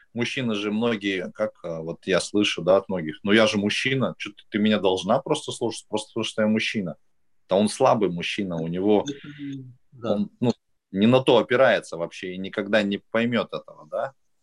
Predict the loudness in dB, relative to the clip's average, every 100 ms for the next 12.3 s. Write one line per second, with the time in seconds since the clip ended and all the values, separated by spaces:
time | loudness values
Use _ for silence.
0 | _ _ _ _ _ _ -16 -14 -14 _
1 | -6 -6 -10 -10 -2 0 2 2 0 4
2 | 2 2 -6 -6 -6 -2 0 0 0 0
3 | -4 -4 -12 -12 -16 -2 4 4 4 -4
4 | -6 -12 -10 -8 -10 _ -20 -10 -8 -6
5 | -6 0 0 0 -6 2 4 4 -2 _
6 | -6 0 2 4 4 4 -2 -6 -10 -12
7 | _ -6 2 2 6 4 4 -2 -6 -10
8 | -14 -20 _ _ _ _ _ _ -12 -12
9 | -10 -8 -8 -10 -14 -14 -16 _ _ _
10 | _ _ _ _ _ _ _ _ _ _
11 | _ _ _ _ _ _ -4 0 2 2
12 | 0 -2